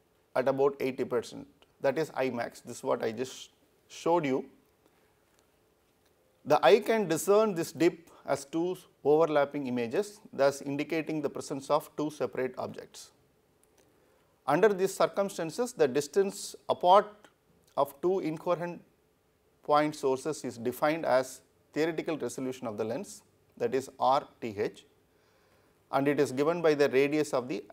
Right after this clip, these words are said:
array disk. R T H equals point six one times lambda by beta.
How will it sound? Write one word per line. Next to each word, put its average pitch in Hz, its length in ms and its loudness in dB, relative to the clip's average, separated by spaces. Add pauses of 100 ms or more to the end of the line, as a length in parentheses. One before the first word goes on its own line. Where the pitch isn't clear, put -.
(140)
array 123 320 2 (220)
disk. - 240 -6 (1500)
R 143 240 8
T 147 240 -2
H 151 240 -2 (260)
equals 165 520 0
point 139 680 -2
six - 380 -10
one 147 240 0
times 156 380 -6
lambda 123 340 -2
by 117 140 0
beta. 107 420 -6